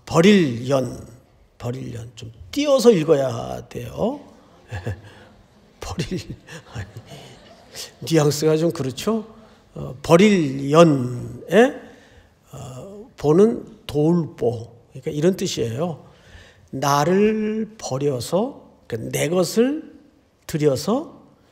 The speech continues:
다른 이를 도운다, 그 뜻이에요. 그러면 이 신학적 기초가 어디에서 뿌리한 표현인가를 아는 게 참 중요하겠죠? 오늘 본문 첫 절에 보시면 이렇게 되어 있습니다.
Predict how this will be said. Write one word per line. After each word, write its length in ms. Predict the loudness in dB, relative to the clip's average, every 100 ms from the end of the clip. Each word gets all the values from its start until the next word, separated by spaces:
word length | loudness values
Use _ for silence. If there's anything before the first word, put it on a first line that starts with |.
| _ _ _ _ -8
다른 380 | -2 2 4 4
이를 400 | 2 -2 -2 -6
도운다, 540 | -6 -4 -4 -4 -4
그 100 | -6
뜻이에요. 500 | -14 -14 -14 -14 -18 -20 -20 _ _ _ _ _ _ _ _ _ _
그러면 280 | 4 4 4
이 520 | 0 2 2 0 -4
신학적 920 | -4 -4 -2 -4 -6 -8 -6 -6 -8 -20 _ _ -12
기초가 680 | -10 -6 -6 -4 -6 -8 -12
어디에서 720 | -12 -8 -6 -6 -6 -6 -8 -12 _
뿌리한 580 | -4 2 2 2 -4 -10 _ _
표현인가를 840 | -10 -2 0 2 2 2 2 0 -6 -20 -20 _ -8
아는 260 | -4 -2
게 100 | -4
참 220 | -4 -6
중요하겠죠? 880 | -6 -6 -4 -4 -4 -6 0 0 0 -14 -20 -20 _ _ 0
오늘 260 | 2 0
본문 340 | -2 -2 -2 -2
첫 200 | -6 -2
절에 220 | -2 -2
보시면 600 | -4 -6 -2 0 -2 -6
이렇게 240 | -10 -8 -8
되어 100 | -10
있습니다. 760 | -14 -16 -14 -2 -2 -2 -6